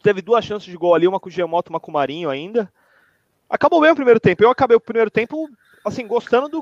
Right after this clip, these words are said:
do que eu tava assistindo. O Santos conseguiu dominar o jogo, o Bahia não trouxe nenhum perigo no primeiro tempo, não teve chance, não teve nada. Só que começou o segundo tempo e em sete mi-, do,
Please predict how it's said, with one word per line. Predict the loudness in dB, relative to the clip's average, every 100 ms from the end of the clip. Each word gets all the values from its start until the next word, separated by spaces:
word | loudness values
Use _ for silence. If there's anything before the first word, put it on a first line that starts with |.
| -12
do | -10
que | -2
eu |
tava | -2 -2
assistindo. | -6 -8 -8 -6
O |
Santos | -4 -4
conseguiu | -6 -10 -2
dominar | -2 2 2
o | 0
jogo, | 2 2 2
o |
Bahia | 2 4 2
não | 0
trouxe | -6 -6 -6
nenhum | -6 -8
perigo | -6 -2 0 -2
no |
primeiro | -6 -6 -4
tempo, | -4 -4
não | -6
teve | -4 -4
chance, | -4 -8 -8
não | -4
teve | -4 -2
nada. | -2 -2 -2 -8 _ _ _ _ _ _ _ _ _ -4
Só | -4
que | 0
começou | 0 4 4
o |
segundo | 4 0 0
tempo | 0 0 -4
e |
em | 0
sete | 2 2 0
mi-, | -8
do, | -8 -4 -4